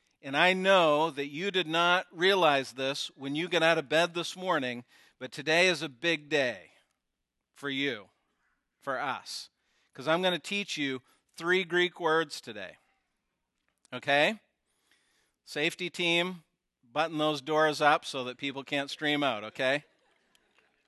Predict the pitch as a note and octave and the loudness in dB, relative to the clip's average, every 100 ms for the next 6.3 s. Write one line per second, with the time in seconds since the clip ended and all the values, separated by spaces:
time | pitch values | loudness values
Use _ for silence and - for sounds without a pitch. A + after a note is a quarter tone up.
0 | _ B2 A#2+ C3+ G3+ B3 A3 C4 A#3 D3+ | _ -16 -12 2 8 8 10 12 12 10
1 | - _ _ _ - F3 G#3 G#3+ G3 C3 | 0 _ _ _ -6 0 4 6 6 4
2 | G#2 - - _ _ _ _ _ _ _ | -2 -14 -14 _ _ _ _ _ _ _
3 | _ _ - C4 C#4+ E3+ D#3+ E3 D#3+ D#3+ | _ _ -8 2 4 4 2 2 0 2
4 | E3+ D#3 - F3+ B2 - - - _ _ | 0 -4 -10 -8 -8 -10 -16 -18 _ _
5 | _ _ C#3+ E3 F#3+ F#3 E3+ D#3+ - C3+ | _ _ -8 -6 -4 -2 -2 -4 -6 -6
6 | G#2+ - | -8 -14